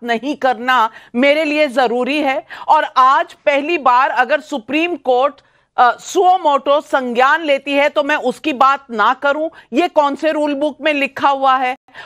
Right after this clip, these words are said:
और अगर राहुल गांधी से जो पूछा गया था सवाल, वो सवाल किसी बीजेपी के नेता से पूछा जाता हर्षवर्धन त्रिपाठी,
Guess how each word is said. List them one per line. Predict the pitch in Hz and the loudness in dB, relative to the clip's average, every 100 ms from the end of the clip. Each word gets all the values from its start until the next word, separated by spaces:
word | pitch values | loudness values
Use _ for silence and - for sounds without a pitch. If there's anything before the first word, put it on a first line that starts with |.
| - | 0
और | 320 359 381 | 2 4 2
अगर | 320 285 262 370 277 165 - _ | 2 0 4 2 2 -4 -14 _
राहुल | 254 302 359 403 | 2 2 0 0
गांधी | 294 269 269 330 | 0 0 0 -2
से | 330 359 | -2 -2
जो | 320 339 | 0 -2
पूछा | - 277 226 330 | -2 -6 0 0
गया | 311 294 285 | 2 2 0
था | 302 277 | 0 -2
सवाल, | 262 214 226 262 214 | 0 2 4 2 0
वो | 214 320 | 0 0
सवाल | 320 262 240 311 | 0 0 2 0
किसी | 294 302 339 | -2 -4 -4
बीजेपी | 262 185 226 277 320 311 | -4 -4 -2 -2 -2 -4
के | 320 311 | -2 -2
नेता | 226 220 285 302 | -2 0 0 0
से | 320 | -2
पूछा | - 262 240 - 330 | -4 -6 -8 0 0
जाता | 262 226 226 302 | 2 0 2 2
हर्षवर्धन | 247 202 240 233 240 247 | 2 -2 -4 -2 -2 -4
त्रिपाठी, | - 202 190 185 240 269 143 | -6 -2 0 0 -4 -10 -10